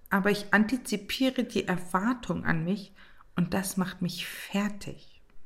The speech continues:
Manchmal ist mir mein Zuhause peinlich, weil es ordentlich ist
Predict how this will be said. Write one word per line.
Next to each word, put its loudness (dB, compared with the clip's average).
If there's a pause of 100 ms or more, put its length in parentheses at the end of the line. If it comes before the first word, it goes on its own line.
(1080)
Manchmal 4
ist -2
mir 2
mein 0
Zuhause -2
peinlich, 0
weil -2
es -4
ordentlich -8
ist -14